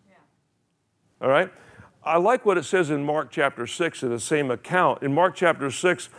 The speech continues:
Speaker 2: uh, uh, I'm reading out of the N I V version, it, it, they said, uh, he said, "Give them something to eat." And they said unto him, "That would take more than a half year's wages." Now we're gonna talk about the cost.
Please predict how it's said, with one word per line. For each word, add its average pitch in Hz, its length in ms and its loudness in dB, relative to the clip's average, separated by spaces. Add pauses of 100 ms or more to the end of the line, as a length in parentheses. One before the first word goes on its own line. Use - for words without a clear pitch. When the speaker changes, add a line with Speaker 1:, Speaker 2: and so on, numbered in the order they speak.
(160)
Speaker 2:
uh, - 40 -10
uh, 120 560 0
I'm 139 140 -10
reading 147 180 0
out 147 100 6
of 123 60 0
the 131 100 0
N 139 100 2
I 127 140 6
V 123 160 0
version, 123 420 -2 (280)
it, 131 220 -4
it, 135 100 2
they 127 140 0
said, 120 280 -2 (280)
uh, 127 140 2
he 135 140 -2
said, 123 240 -2
"Give 156 140 6
them 143 140 4
something 131 420 0
to 117 100 -2
eat." 156 340 -2
And 135 160 2
they 185 180 4
said 185 280 2
unto 151 320 2
him, 143 420 0 (540)
"That 214 260 2
would 196 180 2
take 190 280 4
more 180 240 4
than 175 160 2
a 151 60 0
half 196 420 -2
year's 202 260 2
wages." 160 580 0
Now 180 200 4
we're 226 100 4
gonna 170 140 2
talk 170 260 2
about 151 280 2
the 139 80 -4
cost. 143 600 -2